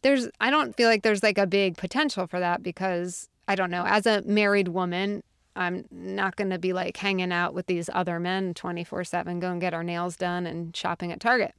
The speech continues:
Though that would be fun. I've told my husband, I'm like, "God, I wish I could, like, do it up with all the men." <laughs> That sounds awful.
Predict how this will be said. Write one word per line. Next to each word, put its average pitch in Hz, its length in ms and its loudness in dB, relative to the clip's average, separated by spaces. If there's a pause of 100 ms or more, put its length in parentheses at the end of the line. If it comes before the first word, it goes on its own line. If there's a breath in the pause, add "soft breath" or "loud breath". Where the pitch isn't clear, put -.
Though 226 100 4
that 247 160 6
would 302 120 6
be 320 120 6
fun. 262 300 4
I've 202 140 0
told 240 180 4
my 214 80 2
husband, 180 300 0
I'm 190 60 -2
like, 185 140 -6
"God, 226 180 -4
I 196 100 -2
wish 196 260 -4
I 262 80 -4
could, 233 340 -6
like, 190 360 -4
do 190 180 0
it 185 60 0
up 185 200 -2
with 190 140 -6
all 180 140 0
the 180 80 -4
men." 180 420 -2
<laughs> - 40 -10 (260 loud breath)
That 220 180 6
sounds - 460 2
awful. 190 460 4